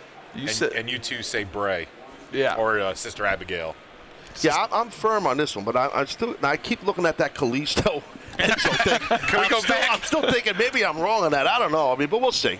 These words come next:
Speaker 3: I mean, we'll see. I, I don't know. Um, then we go to the, uh, Raw Women's Championship match. You got Alexa Bliss, champion, going against the, uh, challenger, Mickie James.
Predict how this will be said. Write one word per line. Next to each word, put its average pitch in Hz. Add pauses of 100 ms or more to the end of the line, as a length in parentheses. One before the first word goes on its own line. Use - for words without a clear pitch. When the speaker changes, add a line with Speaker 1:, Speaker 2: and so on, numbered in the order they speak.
(100)
Speaker 3:
I 143
mean, 165
we'll 175
see. 110
I, 135
I 123
don't 92
know. -
Um, 139 (720)
then 269
we 285
go 247
to 220
the, 180
uh, 156
Raw 202
Women's 185
Championship 202
match. 196 (880)
You 165
got 180
Alexa 185
Bliss, 196 (340)
champion, 208
going 190
against 185
the, 180
uh, -
challenger, 160
Mickie 165
James. 151